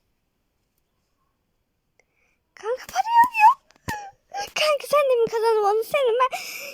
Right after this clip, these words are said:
Ya ne güzel. Ece'yi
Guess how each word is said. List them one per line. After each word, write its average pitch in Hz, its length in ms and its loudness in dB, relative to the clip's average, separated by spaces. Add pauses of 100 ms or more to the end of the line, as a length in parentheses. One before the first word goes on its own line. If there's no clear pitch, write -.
(120)
Ya 539 280 4
ne 554 180 4
güzel. 554 260 0 (880)
Ece'yi 480 400 -2